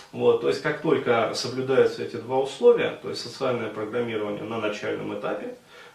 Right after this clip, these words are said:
то есть на этапе там взросления, как бы молодости и созревания,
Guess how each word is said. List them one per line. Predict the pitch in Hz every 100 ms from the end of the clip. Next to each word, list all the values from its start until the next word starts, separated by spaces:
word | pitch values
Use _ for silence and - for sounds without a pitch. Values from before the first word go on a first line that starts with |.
| -
то | 123
есть | 120 127
на | 123
этапе | 117 117 110
там | 107 104 -
взросления, | - 117 120 - 127 117 104 98
как | 98 101
бы | 104
молодости | 110 110 101 98 - -
и | 104
созревания, | - 101 113 110 104 - -